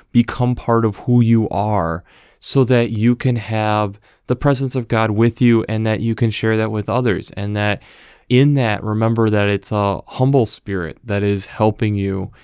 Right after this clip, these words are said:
in that. The gospel text this week is out of Matthew chapter twenty-one, verses twenty-three to thirty-two. Jesus is getting questioned from the people, the temple, the chief priests, and the elders.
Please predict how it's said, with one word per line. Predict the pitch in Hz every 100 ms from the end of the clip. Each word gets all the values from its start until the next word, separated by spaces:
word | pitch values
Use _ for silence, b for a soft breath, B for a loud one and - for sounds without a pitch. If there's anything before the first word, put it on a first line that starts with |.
| B B -
in | 98 95
that. | 80 76 - _ _ _ _ _ _ B B B _
The | - 123 107
gospel | - 147 151 - 131
text | 123 110 117
this | 107
week | 117 107 -
is | 113 104 107
out | 107 107
of | 104 98
Matthew | 104 107 113 117
chapter | 104 110 107 107
twenty-one, | - 110 104 107 107 104
verses | 107 - 107
twenty-three | - - 120 135 - 117 113
to | 110 101
thirty-two. | - 104 104 107 101 - - 123 117 92 85 B B B B B B B B B B B B B B B _
Jesus | 110 135 175 156 165 -
is | 143 113
getting | 147 139 135 131 - -
questioned | - 147 135 - 143 139 139 117 B B B
from | - 127 120
the | 117
people, | - 131 127 117
the | 110
temple, | 131 123 120 120
the | 110
chief | - - 120 -
priests, | - 127 117 -
and | 104
the | 101
elders. | 113 120 123 120 120 113